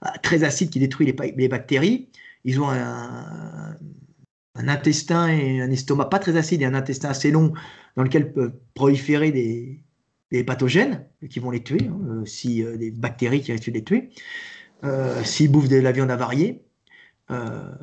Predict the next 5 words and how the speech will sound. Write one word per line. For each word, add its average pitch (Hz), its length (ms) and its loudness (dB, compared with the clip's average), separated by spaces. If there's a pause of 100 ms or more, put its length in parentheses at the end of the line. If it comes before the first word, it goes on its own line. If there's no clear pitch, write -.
(500)
donc, 160 800 2
euh, 131 1160 2
ils 139 80 -4
ne 131 60 -2
pouvaient, 175 240 8